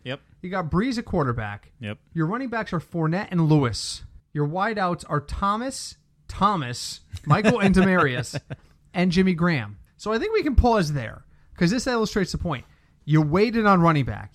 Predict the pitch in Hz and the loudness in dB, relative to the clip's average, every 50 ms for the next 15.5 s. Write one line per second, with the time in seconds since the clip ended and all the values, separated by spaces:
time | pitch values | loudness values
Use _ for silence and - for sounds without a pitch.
0 | - 151 147 135 147 147 165 170 190 214 233 247 247 226 185 202 - - - 196 | -8 -8 -8 -6 -4 -2 0 0 0 2 0 -2 -2 -4 -6 -10 -8 -8 -8 -8
1 | 196 - - _ - 180 151 139 170 196 226 262 262 247 247 240 226 214 - - | -8 -12 -18 _ -10 -8 -6 -2 -2 0 0 0 -2 -2 -2 0 0 -2 -2 0
2 | 196 180 170 165 170 165 156 131 143 139 - - 156 147 139 - - 143 135 127 | 0 0 0 0 0 -2 -2 0 0 0 0 2 0 0 2 2 2 2 2 2
3 | - - 131 139 139 - 165 151 139 - 143 - 139 127 - - 131 135 127 117 | -2 -2 -2 -2 -2 0 0 -2 0 -2 0 0 0 -2 -2 -2 -2 -2 -2 -2
4 | 110 107 98 98 101 - _ - 107 104 98 92 _ - - 160 151 156 202 214 | -4 -6 -10 -14 -16 -18 _ -10 -6 -6 -6 -8 _ -8 -4 -2 -2 -2 -2 -2
5 | 233 220 208 220 - - - 190 190 202 240 254 247 220 233 - - 220 202 180 | -4 -4 -4 -4 -6 -6 -4 -4 -4 -2 -4 -4 -6 -8 -8 -6 -6 -6 -4 -4
6 | 190 165 - - 160 156 151 147 170 185 220 269 277 - 196 170 156 - 208 220 | -6 -4 -2 -2 -2 0 0 0 2 2 2 0 0 -4 -10 -12 -4 0 0 0
7 | 202 208 202 190 180 190 196 185 - 180 180 170 160 156 156 156 151 139 120 120 | 0 0 -2 -2 0 0 0 2 2 2 2 2 2 2 2 4 2 2 0 -2
8 | 104 101 - - - - - _ _ _ _ - - 143 135 - - 214 269 370 | -8 -8 -12 -16 -20 -20 -20 _ _ _ _ -8 -6 -6 -6 -2 -2 -2 -2 -2
9 | 381 - - - 269 240 214 202 214 196 160 165 175 - - - - - 311 381 | -2 -4 -4 -4 -2 -4 -4 -6 -6 -4 -4 -4 -4 -4 -6 -4 -2 -2 -2 -2
10 | 349 254 220 247 233 190 - - - 185 175 143 - 156 160 170 190 220 240 233 | -4 -6 -6 -6 -6 -6 -8 -8 -6 -4 -4 -4 -4 -6 -6 -6 -4 -6 -8 -10
11 | _ _ _ _ - 127 123 120 117 117 151 - _ - 131 127 123 131 156 190 | _ _ _ _ -14 -10 -8 -8 -8 -10 -12 -16 _ -12 -10 -8 -6 -6 -6 -6
12 | 214 240 247 240 - - - - - - - - - - - 135 127 135 135 139 | -6 -8 -10 -12 -12 -14 -14 -14 -14 -16 -18 -20 -20 -14 -10 -10 -8 -8 -8 -8
13 | - 151 139 123 131 127 127 131 135 131 - - 220 214 196 208 196 170 - - | -6 -8 -6 -6 -6 -6 -6 -6 -10 -12 -10 -10 -8 -8 -6 -6 -8 -8 -8 -12
14 | 160 - 175 165 151 - - 160 147 147 - 147 135 135 143 143 151 147 - 185 | -8 -4 -2 -2 -2 -4 -6 -8 -8 -8 -6 -6 -4 -4 -2 -4 -4 -6 -8 -10
15 | 185 160 156 135 131 127 127 151 170 180 | -8 -6 -6 -6 -6 -6 -8 -10 -14 -14